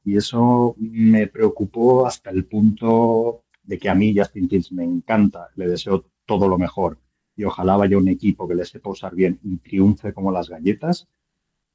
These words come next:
pero, pero me preocupó hasta el punto de decir, de pensar, bueno, pues a lo mejor sí es mejor, eh, traer a alguien nuevo que tenga un techo más alto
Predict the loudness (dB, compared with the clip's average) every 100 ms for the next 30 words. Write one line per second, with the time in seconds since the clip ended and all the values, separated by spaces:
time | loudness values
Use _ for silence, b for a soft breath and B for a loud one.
0 | _ _ -4 0 4 4 4 2 0 -4
1 | -4 -4 -6 -12 -10 -2 -2 -2 -6 -8
2 | -2 0 2 2 0 -4 -6 -4 -4 -6
3 | -8 -8 -12 -12 -14 -10 -12 -12 _ -20
4 | -20 _ _ -12 -6 -6 -4 -6 -6 -4
5 | -2 -2 -2 -4 -6 -10 -10 _ -14 -12
6 | -12 -16 _ _ _ _ _ _ _ -8
7 | -2 0 0 0 0 0 0 -2 -6 -16
8 | _ _ _ -6 -2 0 0 -2 -10 -18
9 | -18 -18 -20 -20 _ _ _ -8 -6 -6
10 | -10 -12 -10 -10 -10 -8 -8 -8 -4 -4
11 | -2 -6